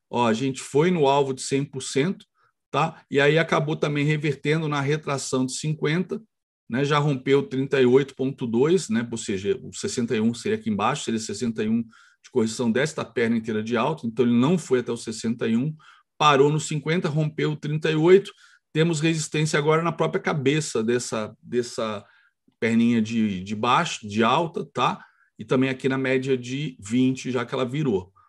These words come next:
Vamos ver como é que vai ser o mercado hoje. Hoje é capaz de, enfim, hoje é difícil saber como é que o mercado vai reagir a,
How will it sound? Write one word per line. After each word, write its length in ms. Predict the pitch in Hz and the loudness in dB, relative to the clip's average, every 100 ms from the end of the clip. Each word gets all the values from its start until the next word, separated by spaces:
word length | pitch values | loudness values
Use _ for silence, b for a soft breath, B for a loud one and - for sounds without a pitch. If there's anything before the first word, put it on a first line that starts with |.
| b _ | b _
Vamos 220 | 117 127 | -4 2
ver 100 | 131 | 2
como 140 | 135 | 2
é 20 | 135 | -4
que 60 | |
vai 100 | 139 | -4
ser 140 | 135 143 | -4 -4
o 60 | |
mercado 440 | 143 135 131 147 143 | -6 -6 -6 -4 0
hoje. 280 | 113 90 | 0 0
Hoje 160 | 101 120 | -4 -6
é 20 | |
capaz 420 | 139 - 113 123 | -8 -6 -4 -4
de, 300 | 127 139 151 - _ _ _ _ _ _ - | -4 -8 -10 -14 _ _ _ _ _ _ -6
enfim, 420 | 165 107 87 - | -6 -6 -8 -4
hoje 200 | 127 131 | 0 0
é 260 | 143 110 120 | 0 -2 -4
difícil 360 | - 147 135 | -6 -8 -6
saber 240 | - 113 123 | -4 -4 -2
como 140 | 123 | -4
é 20 | |
que 60 | 131 | -4
o 40 | |
mercado 240 | 120 123 117 | -4 -6 -2
vai 140 | 117 | -2
reagir 500 | 120 117 98 113 113 | -2 -4 -4 -4 -2
a, 480 | 104 104 101 50 | -4 -6 -8 -12